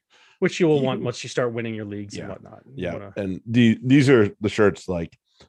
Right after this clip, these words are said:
Speaker 2: the first shirts that I had for my company that were gray,
Speaker 1: Mm-hmm.
Speaker 2: that's the material.
Speaker 1: Oh,
Speaker 2: Which
Speaker 1: okay.
Speaker 2: are, which is way better than the ones I had before. I,
Speaker 1: Yeah,
Speaker 2: I don't
Speaker 1: they were,
Speaker 2: appro-
Speaker 1: they're, they're
Speaker 2: I don't,
Speaker 1: suffocating a little.
Speaker 2: the new one, the new ones I don't like. I'm not,
Speaker 1: Yeah.
Speaker 2: I'm not a fan of it.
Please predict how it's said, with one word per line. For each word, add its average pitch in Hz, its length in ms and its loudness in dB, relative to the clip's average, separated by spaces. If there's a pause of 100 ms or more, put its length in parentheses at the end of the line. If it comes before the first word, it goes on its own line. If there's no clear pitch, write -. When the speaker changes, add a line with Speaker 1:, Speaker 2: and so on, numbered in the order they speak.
Speaker 2:
the 113 60 -2
first 127 280 4
shirts 117 260 2
that 95 100 4
I 90 80 4
had 90 180 2
for - 80 -8
my 82 120 -4
company 82 400 -4
that 76 240 -4 (120)
were 82 140 -2
gray, 90 380 2 (680)
Speaker 1:
Mm-hmm. 117 100 -10
Speaker 2:
that's 113 160 2
the - 80 -4
material. 80 560 -2 (580)
Speaker 1:
Oh, 135 260 -2
Speaker 2:
Which 139 80 -6
Speaker 1:
okay. 131 100 0
Speaker 2:
are, - 40 -4
which 120 220 0
is 92 100 0
way 90 260 2
better 90 180 2
than 87 100 0
the 87 80 -4
ones 85 220 -4
I 80 100 -6
had 82 240 -6
before. 76 360 -2
I, - 20 2
Speaker 1:
Yeah, 123 160 2
Speaker 2:
I 85 80 -4
don't 85 160 0
Speaker 1:
they 143 60 2
were, 151 120 0
Speaker 2:
appro- - 120 -6
Speaker 1:
they're, 135 220 -6 (280)
they're 143 180 -2
Speaker 2:
I - 40 0
don't, - 80 0
Speaker 1:
suffocating 117 340 0
a 113 60 -20
little. 107 180 -14
Speaker 2:
the 110 100 2
new 107 160 4
one, 101 160 2
the 110 140 0
new 107 100 2
ones 95 160 0
I 95 60 -2
don't 82 160 -2
like. 82 300 -6 (100)
I'm 90 160 -4
not, 85 160 0
Speaker 1:
Yeah. 76 100 -4
Speaker 2:
I'm 87 100 -4
not 80 140 -2
a - 40 -6
fan 82 240 -6
of 76 100 -6
it. 85 100 -2